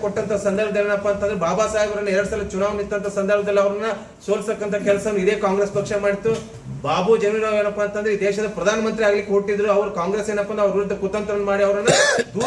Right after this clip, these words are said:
ಮಾಡ್ತಕ್ಕಂತ ಕೆಲಸ ಮಾಡ್ತು. ಹೀಗಾಗಿ ದಲಿತರು ಯಾರು ಏನಪ್ಪಾ ಅಂದ್ರೆ ಉನ್ನತ ಸ್ಥಾನಕ್ಕೆ ಹೋಗ್ಬಾರ್ದು ಅನ್ನತಕ್ಕಂತ ದೃಷ್ಟಿಕೋನ ಇಟ್ಕೊಂಡು ಇವತ್ತು ಕಾಂಗ್ರೆಸ್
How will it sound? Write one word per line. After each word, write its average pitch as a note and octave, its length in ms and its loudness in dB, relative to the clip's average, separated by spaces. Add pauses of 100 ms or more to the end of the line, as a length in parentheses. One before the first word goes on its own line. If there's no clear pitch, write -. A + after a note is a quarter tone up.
ಮಾಡ್ತಕ್ಕಂತ G#3+ 440 -8 (120)
ಕೆಲಸ G3 180 -6 (120)
ಮಾಡ್ತು. F#3+ 280 -4 (320)
ಹೀಗಾಗಿ A3+ 420 4 (400)
ದಲಿತರು B3 380 0
ಯಾರು A3+ 180 2
ಏನಪ್ಪಾ A3 220 -4
ಅಂದ್ರೆ G#3+ 180 -4
ಉನ್ನತ G#3+ 340 -4
ಸ್ಥಾನಕ್ಕೆ G3 360 -2
ಹೋಗ್ಬಾರ್ದು A3+ 420 2
ಅನ್ನತಕ್ಕಂತ G3+ 420 -4 (100)
ದೃಷ್ಟಿಕೋನ F#3 400 -4
ಇಟ್ಕೊಂಡು F3+ 260 -4
ಇವತ್ತು E3+ 200 -2
ಕಾಂಗ್ರೆಸ್ E3+ 300 0